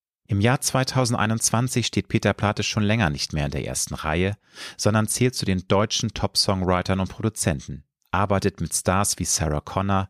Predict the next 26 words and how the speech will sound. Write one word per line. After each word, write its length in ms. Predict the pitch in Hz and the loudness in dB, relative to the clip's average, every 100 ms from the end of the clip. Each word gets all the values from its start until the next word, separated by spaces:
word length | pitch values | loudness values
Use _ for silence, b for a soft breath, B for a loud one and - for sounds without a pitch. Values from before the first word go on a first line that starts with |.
| _ | _
Helene 280 | 95 92 90 | 0 2 2
Fischer, 480 | - 135 - 117 - | 0 0 0 -2 -2
Max 420 | 92 110 - - | -2 -2 -2 0
Rabe 420 | 87 85 85 90 - | 0 2 2 0 -2
oder 220 | 92 87 | 0 0
Roland 340 | 73 87 98 | 2 0 -2
Kaiser 380 | - 69 62 58 | -2 -2 -2 -4
zusammen. 520 | - 67 65 64 71 _ _ _ _ _ _ _ | -4 -4 -6 -8 -12 _ _ _ _ _ _ _
Jetzt 380 | 104 139 - 156 | -2 0 0 0
hat 100 | 123 | 2
er 100 | 113 | 2
gemeinsam 500 | 110 101 98 87 80 | 4 4 4 2 0
mit 120 | 76 | 0
seinem 240 | - 76 - | 0 0 -2
Ex-Mann 600 | 107 - 110 98 95 B B B | -2 -2 0 0 0 B B B
und 160 | 92 78 | -6 0
langjährigen 760 | 87 107 120 107 101 92 92 85 | 0 2 2 2 4 2 0 -2
Kreativpartner 1080 | - 80 - - 110 - 92 90 - 82 | 0 0 0 -2 -2 -4 -2 0 0 0
Ulf 260 | 98 101 - | 2 0 0
Leo 220 | 87 76 | 0 0
Sommer 440 | 80 82 87 87 B B B - | 0 2 2 0 B B B -4
das 200 | 82 101 | -2 2
Musical 640 | 117 127 123 117 123 - - | 4 4 2 2 2 0 -8
Kudamm 540 | - 120 123 117 117 | -2 2 4 2 2
sechsundfünfzig 840 | 98 - 135 - 95 73 - - | -2 -2 -2 0 -2 -2 -6 -6
geschrieben, 540 | - - - 76 76 | -6 -6 -4 -6 -10